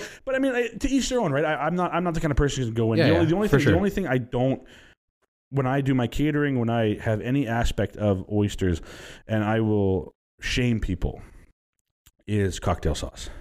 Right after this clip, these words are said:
Speaker 1: I have no cocktail sauce. And people, "I love cocktails." I don't care you love cocktails. Like, cocktail sauce is ketchup. You're putting ketchup with a mixture of horseradish on a fresh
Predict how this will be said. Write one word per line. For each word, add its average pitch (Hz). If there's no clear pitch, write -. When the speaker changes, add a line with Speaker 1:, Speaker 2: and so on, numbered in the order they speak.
Speaker 1:
I 87
have 85
no 98
cocktail 90
sauce. 82
And 90
people, 107
"I 95
love 107
cocktails." 87
I 92
don't 107
care 107
you 87
love 80
cocktails. 85
Like, 80
cocktail 95
sauce 90
is 90
ketchup. -
You're -
putting -
ketchup 110
with 92
a 92
mixture 95
of 82
horseradish 87
on 87
a -
fresh -